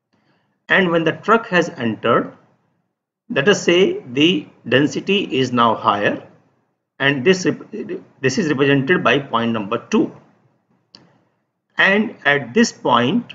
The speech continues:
if you join this line O two, the slope will be twenty, twenty kilometer per hour.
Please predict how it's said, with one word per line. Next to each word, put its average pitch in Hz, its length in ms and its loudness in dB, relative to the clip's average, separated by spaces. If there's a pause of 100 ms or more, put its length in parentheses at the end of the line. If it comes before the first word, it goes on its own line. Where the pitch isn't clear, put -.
(140)
if 135 200 -6
you 147 80 2
join 143 420 2
this 147 200 0
line 131 400 0 (180)
O 220 200 2
two, 113 480 -4 (500)
the 131 140 2
slope 170 460 0
will 127 180 0
be 110 420 -4
twenty, 92 600 -8 (1000)
twenty 143 300 0
kilometer 131 400 -4
per - 140 0
hour. - 380 -6